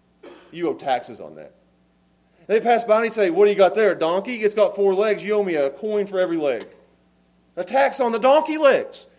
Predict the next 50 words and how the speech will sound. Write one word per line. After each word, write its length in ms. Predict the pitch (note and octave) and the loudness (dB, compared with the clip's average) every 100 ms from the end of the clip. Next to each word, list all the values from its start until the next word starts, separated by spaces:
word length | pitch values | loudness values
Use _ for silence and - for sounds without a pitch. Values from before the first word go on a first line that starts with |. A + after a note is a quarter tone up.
| - | -6
How 80 | D4 | -4
many 100 | B3+ | -2
wheels 320 | C4 D#4 A#3 | 0 0 -2
you 80 | A3+ | 0
got 220 | G#3 F3 | 4 4
on 180 | E3+ D#3+ | 2 0
that? 240 | D#3 C#3+ | -2 -2
Every 880 | C#4 C#4 C#4 C4 B3 C4+ C4 B3 B3 | -6 -4 -2 0 -2 -2 0 0 -2
time 220 | A#3 A#3 | -4 -4
it 100 | B3 | -4
turns, 340 | B3 C#4+ B3+ F3+ | -2 -2 -2 0
you 120 | G#3 | 0
owe 40 | |
me 100 | A3 | 2
a 60 | A3 | -2
penny. 380 | G#3+ C#4+ E3+ C#3 | -4 -4 -4 -6
And 220 | C#4+ A3+ | -6 -4
he's 100 | A3+ | -4
just 140 | C4 | 0
taking 340 | C4 D4 C4+ A3+ | 2 2 0 -4
money 320 | B3+ D#4 C4+ | -2 -2 -4
from 220 | A#3+ A3+ | -4 -2
everybody. 560 | D4+ D#4+ D#4+ G3 D#3+ D#3 | 0 -2 -2 0 0 -4
Everything 580 | D4+ A#3+ A#3+ A3+ A3 | -2 2 2 2 -2
they 120 | F#3+ E3 | -2 0
bought, 360 | G#3 C4 C#4 | 0 0 0
everything. 320 | A3 G3 F#3+ | 0 -2 -6
They, 320 | D4 D#4+ C#4 C#4+ | -8 -4 0 2
they'd 160 | C#4+ | 4
go 140 | C4 A3 | 2 -2
fishing 420 | - E4+ - G#3+ | -4 -6 -4 -4
and 80 | G3 | -2
bring 160 | A#3+ | -4
fish. 260 | - D#4 C4+ | -2 -2 -2
He'd 140 | A3+ | 0
say, 280 | G3 F#3+ C#4+ | 0 0 -4
"Tax 300 | G3+ F#3 F#3 | 0 0 0
on 160 | G3+ G#3+ | -2 2
that, 440 | D4+ C#4+ D#4+ D#4 | 4 4 0 -2
tax 300 | A#3 G3+ G3+ | 2 2 2
on 160 | G#3 G#3 | -2 2
that, 480 | C#4 D#4 D4+ D#4 C4+ | 2 2 0 -4 4
tax 320 | B3 G#3+ A3+ | 4 4 0
on 160 | G#3 | -2
that." 360 | A3 D4 D4 D4 | 0 0 0 -2
He 220 | D#4+ D#4+ | -2 2
was 180 | E4 - | 2 0
taking 460 | - B3 B3 C4 C4 | 2 2 2 -4 -2
their 140 | C#4 | -2
money. 460 | C4 C#4 F4 D#4 | 2 4 4 2